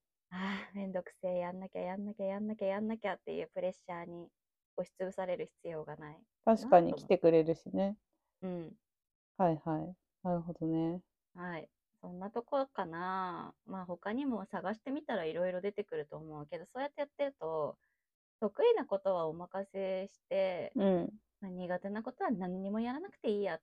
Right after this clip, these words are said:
Speaker 1: ていう風になってしまうのも、
Speaker 2: うん。
Speaker 1: 良くないかなとも
Speaker 2: そうだね。
Speaker 1: 思ったりはするから、
Speaker 2: うん。
Speaker 1: まあ、塩梅ですよね。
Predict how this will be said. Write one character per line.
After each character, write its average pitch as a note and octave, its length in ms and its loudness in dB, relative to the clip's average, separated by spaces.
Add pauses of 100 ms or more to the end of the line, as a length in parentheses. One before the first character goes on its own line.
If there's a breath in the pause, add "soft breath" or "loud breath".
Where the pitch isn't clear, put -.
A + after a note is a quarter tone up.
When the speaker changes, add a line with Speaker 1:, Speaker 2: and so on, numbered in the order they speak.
Speaker 1:
て F3 60 -12
い D#3 380 -6
う - 100 -10
風 G3 140 -4
に E3 120 -12
な F3+ 120 -10
っ - 40 -18
て F#3 120 -16
し - 140 -20
ま F#3 180 -8
う - 20 -10
の F3 140 -12
も、 G3+ 440 -6
Speaker 2:
う F#3+ 80 0
ん。 F3+ 280 2 (120)
Speaker 1:
良 F#3 120 -2
く D#3 380 -4 (280)
な E3 180 -6
い D3+ 80 -6
か E3+ 140 -16
な C4+ 380 -6
と G3 80 -4
も D3+ 240 -12 (1000)
Speaker 2:
そ F#3+ 260 10
う - 40 0
だ - 100 -2
ね。 - 60 2
Speaker 1:
思 B3 80 6
っ - 0 -
た B3 100 4
り C#3+ 60 -6
は D3 120 -8
す D3+ 160 -12
る D3+ 120 -12
か D3 180 -10
ら、 F#3+ 480 -2
Speaker 2:
う F#3 80 2
ん。 F3+ 380 0 (340)
Speaker 1:
ま D#3 480 -8
あ、 E3 60 -8
塩 F3+ 60 -12
梅 G#3 260 0
で C#4+ 180 -2
す F#3+ 60 -8
よ D3 120 -4
ね。 D#3+ 280 -12